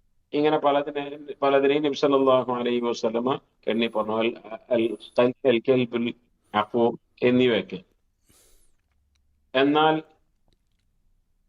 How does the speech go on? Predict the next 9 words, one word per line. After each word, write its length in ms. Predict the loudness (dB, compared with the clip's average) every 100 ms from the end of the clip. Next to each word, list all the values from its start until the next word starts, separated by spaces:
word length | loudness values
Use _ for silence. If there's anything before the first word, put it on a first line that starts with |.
| _ -2
മറ്റു 320 | -2 0 4
ചില 160 | 4
ഉപദ്രവങ്ങൾ, 640 | 4 2 0 2 0 -2 -8
ഇപ്പോ 420 | -4 -2 -2 _
ഉറുമ്പ് 580 | -2 2 4 4 4 0 -6 _ _ -2
കടിക്കുന്നു, 500 | -2 -2 -4 -2 -4 -4
ഉറുമ്പിനെ 340 | 2 4 4 2
കൊല്ലാൻ 400 | 0 0 0 2
പാടില്ല, 640 | 2 2 0 0 0 -2